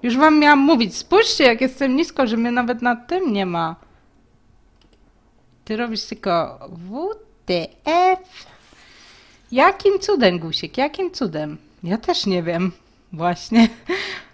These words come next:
Bo to jest tak, jak jesteś medykiem, to może być na pierwszym miejscu, choćbyś się zabijał, e, tysiąc razy i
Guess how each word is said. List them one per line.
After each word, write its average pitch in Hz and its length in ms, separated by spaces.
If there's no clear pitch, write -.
Bo 196 80
to 220 100
jest - 120
tak, 226 160
jak 214 140
jesteś 247 300
medykiem, 233 420
to 233 80
może 220 200
być 208 240
na 226 120
pierwszym 254 360
miejscu, 208 280
choćbyś 202 320
się 240 180
zabijał, 233 720
e, 208 320
tysiąc 214 540
razy 220 540
i 220 460